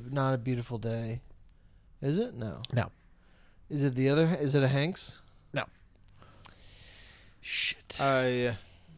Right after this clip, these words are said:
Speaker 2: big name director, uh, currently most well known for his controversies more than his successes.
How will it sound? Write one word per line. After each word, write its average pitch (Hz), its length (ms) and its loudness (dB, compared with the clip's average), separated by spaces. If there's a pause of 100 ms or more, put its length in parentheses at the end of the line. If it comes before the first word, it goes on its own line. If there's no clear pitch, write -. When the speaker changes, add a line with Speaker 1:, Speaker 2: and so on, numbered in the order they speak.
(260)
Speaker 2:
big 294 180 -2
name 320 240 0
director, 208 760 6
uh, 147 220 8
currently 320 520 4
most 165 340 4
well 139 200 6
known 127 560 2 (440)
for 110 760 4 (720)
his 143 200 -2
controversies 135 1080 2 (1300)
more 123 260 2
than 123 140 0
his 117 180 -2
successes. 135 840 0